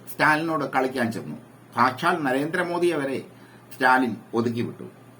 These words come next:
ഇപ്പോൾ പുതിയ അഭ്യാസവുമായി തമിഴ്നാട്ടിൽ എത്തിയിരിക്കുകയാണ് ബി ജെ പി. ബി ജെ പിയുടെ സഖ്യകക്ഷിയാണ് ഹിന്ദു മക്കൾ കക്ഷി. ഹിന്ദു മക്കൾ കക്ഷിയുടെ നേതാവായ ഉദയാർ പറയുന്നത്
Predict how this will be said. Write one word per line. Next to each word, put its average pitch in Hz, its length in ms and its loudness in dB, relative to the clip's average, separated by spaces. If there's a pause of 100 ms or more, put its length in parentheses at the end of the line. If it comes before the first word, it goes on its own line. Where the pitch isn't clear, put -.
(360)
ഇപ്പോൾ 175 460 4 (280)
പുതിയ 196 460 0 (220)
അഭ്യാസവുമായി 185 920 0 (100)
തമിഴ്നാട്ടിൽ 160 540 -2 (140)
എത്തിയിരിക്കുകയാണ് 139 800 -2 (220)
ബി 117 160 2
ജെ 101 260 -4
പി. - 80 -16 (720)
ബി 113 100 4
ജെ 143 220 6
പിയുടെ 202 600 -2
സഖ്യകക്ഷിയാണ് 185 880 -2
ഹിന്ദു 196 420 0
മക്കൾ 147 520 -2 (100)
കക്ഷി. - 240 -8 (840)
ഹിന്ദു 175 260 6
മക്കൾ 214 420 0 (100)
കക്ഷിയുടെ 190 380 -2
നേതാവായ 175 760 2 (180)
ഉദയാർ 127 440 2 (360)
പറയുന്നത് 143 600 0